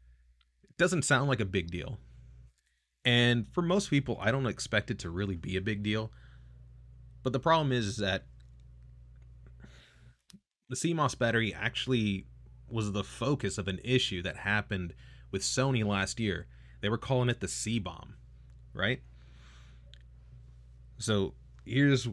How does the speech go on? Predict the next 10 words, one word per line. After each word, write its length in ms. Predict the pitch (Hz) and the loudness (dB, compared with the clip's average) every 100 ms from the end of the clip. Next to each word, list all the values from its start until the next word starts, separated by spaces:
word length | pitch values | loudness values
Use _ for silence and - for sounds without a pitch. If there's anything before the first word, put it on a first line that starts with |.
| - | -4
here's 280 | 139 139 123 | 2 4 4
what 140 | 127 | 0
the 80 | 95 | 0
C-bomb 440 | - 110 95 95 | 0 2 2 0
is, 300 | 90 87 - - | -2 -4 -10 -10
is 120 | 95 | -8
supposed 340 | - 85 87 - | -6 -6 -8 -8
to 60 | |
be. 220 | 73 - - - - - - - - - - - - - - - - - - - | -12 -12 -16 -20 -20 -20 -20 -20 -20 -20 -20 -20 -20 -20 -20 -20 -20 -20 -12 -2
If 440 | 104 98 - | 0 0 -4